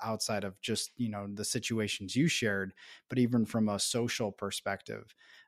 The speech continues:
of everything that's conditioned to us not to trust the other man because the other man is violent, or, um,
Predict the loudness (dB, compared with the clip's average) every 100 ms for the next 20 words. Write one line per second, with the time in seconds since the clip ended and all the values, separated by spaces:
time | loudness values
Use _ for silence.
0 | -2 4 6 6 6 4 2 -2 0 0
1 | 2 2 2 2 2 0 0 2 2 2
2 | 0 0 0 0 -2 -8 -16 _ _ _
3 | _ 2 4 4 4 2 0 -2 -2 0
4 | 2 2 2 2 0 -2 -4 -2 0 2
5 | 0 -6 -12 -8 -6 -4 -4 -6 -12 -18
6 | _ -4 -2 -2 -2 -6